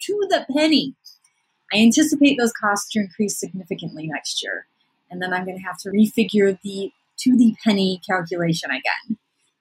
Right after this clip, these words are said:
But it's also forced us to look at other conversion methods.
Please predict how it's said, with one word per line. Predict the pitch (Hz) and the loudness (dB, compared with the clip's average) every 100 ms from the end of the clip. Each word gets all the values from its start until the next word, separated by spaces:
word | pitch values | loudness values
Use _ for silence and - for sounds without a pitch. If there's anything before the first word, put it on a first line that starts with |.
| _ - | _ -2
But | 254 | 0
it's | 269 - - | 0 -2 -2
also | 330 466 - 302 226 214 | 2 2 0 0 0 -2
forced | 233 254 294 - | -2 0 0 -2
us | - - | -6 -6
to | |
look | 220 202 214 | -10 -8 -12
at | - | -8
other | - 311 294 | -4 -2 -2
conversion | 226 175 165 160 151 | -2 -4 -6 -8 -10
methods. | - - - - - | -14 -14 -16 -16 -18